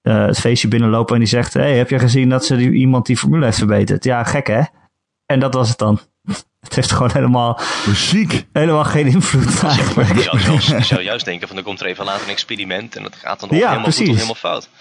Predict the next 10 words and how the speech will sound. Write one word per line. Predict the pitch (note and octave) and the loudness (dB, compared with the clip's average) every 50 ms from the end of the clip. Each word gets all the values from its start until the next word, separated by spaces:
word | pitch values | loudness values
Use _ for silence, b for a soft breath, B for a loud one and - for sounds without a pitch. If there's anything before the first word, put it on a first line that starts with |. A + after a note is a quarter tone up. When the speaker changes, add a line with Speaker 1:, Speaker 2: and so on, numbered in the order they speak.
| B B | B B
Speaker 1:
Dat | B C3+ D#3 D#3+ - | B 0 0 0 -2
zou | A2 - | -2 -2
cool | - D#3+ F#3 E3 | 0 0 2 2
zijn. | A#2+ A2 G#2 G2+ G#2 A2+ - _ _ _ _ - - | 2 2 4 2 2 0 -2 _ _ _ _ -10 -4
Maar | - B2+ B2+ | -2 0 2
nee, | B2 G#2 G2+ G#2 A2 A2 - - | 2 2 2 2 0 -2 -4 -6
het | - - - | -6 -4 -2
is | A#2 - | -2 0
alleen | A2 G#2+ A2 G#2 F#2 | 0 2 2 2 2
dat. | G2+ G#2 - - - - | 2 0 -4 -8 -12 -20